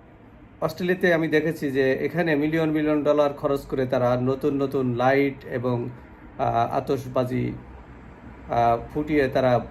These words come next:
নতুন বছর, বছরকে, আহ, স্বাগত জানায় এবং বাচ্চাদেরকে,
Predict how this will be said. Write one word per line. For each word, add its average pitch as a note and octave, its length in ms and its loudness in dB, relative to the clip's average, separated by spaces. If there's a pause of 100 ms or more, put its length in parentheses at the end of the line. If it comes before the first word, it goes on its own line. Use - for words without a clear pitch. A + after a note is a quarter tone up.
নতুন B2+ 300 0
বছর, C3 320 0 (140)
বছরকে, C3 560 0
আহ, C#3 280 -6
স্বাগত C#3 360 -2
জানায় D3 440 -2
এবং B2+ 300 0 (440)
বাচ্চাদেরকে, D3+ 800 0